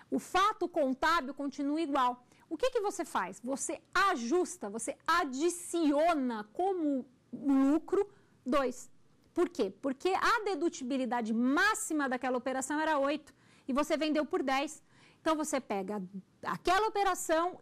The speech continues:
e volta um pedaço dela pra sua apuração. Isso é o ajuste entre o contábil e o fiscal que o preço de transferência representa. "Mas, professora, aquilo foi vendido por dez." Sim, mas você controlava as duas partes da operação.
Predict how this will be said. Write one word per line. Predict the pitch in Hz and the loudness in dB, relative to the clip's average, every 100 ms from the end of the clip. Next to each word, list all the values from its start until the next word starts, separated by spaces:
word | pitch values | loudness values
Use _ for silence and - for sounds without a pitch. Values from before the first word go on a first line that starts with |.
| - | 2
e | 320 | 2
volta | 247 202 214 320 349 339 - | 2 -2 2 4 4 2 -2
um | 262 | -4
pedaço | 254 240 233 233 | -2 -2 -4 -4
dela | 220 220 214 | -6 -4 -4
pra | 208 | -6
sua | 202 233 | -10 -10
apuração. | 214 233 214 - 202 - _ _ _ _ _ _ _ _ _ _ _ | -8 -8 -8 -10 -12 -14 _ _ _ _ _ _ _ _ _ _ _
Isso | 359 381 - 311 254 | 4 4 0 0 2
é | 269 | 2
o | 277 | 2
ajuste | 254 240 202 269 302 - 320 - | 2 0 0 2 0 -2 -8 -6
entre | 294 302 370 381 349 | 0 2 4 2 2
o | |
contábil | 349 330 302 - 247 247 226 247 | 2 0 0 0 0 0 -2 2
e | 285 | 4
o | 359 | 2
fiscal | - 330 - 254 254 | 0 -4 0 2 2
que | 262 330 | 2 2
o | 370 | 2
preço | 302 277 277 | 2 0 -2
de | 262 | -6
transferência | 254 254 254 233 233 214 | -4 -4 -2 -2 -4 -6
representa. | 254 269 262 196 - - _ - - _ - _ | -6 -4 -4 -4 -12 -18 _ -20 -20 _ -20 _
"Mas, | 339 | 0
professora, | 392 392 359 453 349 214 - - _ _ _ _ - - - | 2 2 2 2 2 0 -10 -20 _ _ _ _ -20 -14 -6
aquilo | 320 392 494 | -2 2 0
foi | - - 370 | 0 -2 0
vendido | 427 415 311 294 415 | 2 2 2 2 0
por | - 392 | -2 -2
dez." | 277 285 226 | 0 -2 -4
Sim, | - 381 | -8 -6
mas | 247 220 | -4 -6
você | 226 | -6
controlava | 277 311 320 285 277 339 | -6 -6 -2 -2 0 0
as | 381 | -2
duas | 240 302 427 370 | 0 2 2 0
partes | - 277 320 - | -2 -2 -2 -8
da | |
operação. | 285 285 262 - 262 262 | -8 -6 -6 -4 -4 -6